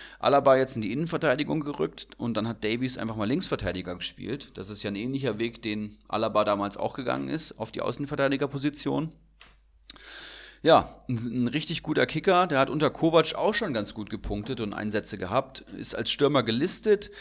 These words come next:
Das ist jetzt vielleicht nicht optimal, ne? Man hätte lieber einen Verteidiger, der im Sturm spielt.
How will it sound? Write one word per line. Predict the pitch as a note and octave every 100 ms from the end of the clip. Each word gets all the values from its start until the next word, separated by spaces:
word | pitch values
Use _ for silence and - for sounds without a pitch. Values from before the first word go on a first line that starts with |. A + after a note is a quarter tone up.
| - -
Das | -
ist | B2 B2+
jetzt | A2+
vielleicht | - F#2+ F#2+
nicht | G2+ -
optimal, | C3+ F3 D3 C3+ C#3+
ne? | B2 C3+
Man | G2
hätte | A2 A2
lieber | G2
einen | F#2+
Verteidiger, | F#2+ F#2 G2+ G#2 G2
der | F#2+
im |
Sturm | - B2+ C3+
spielt. | - C2+ C2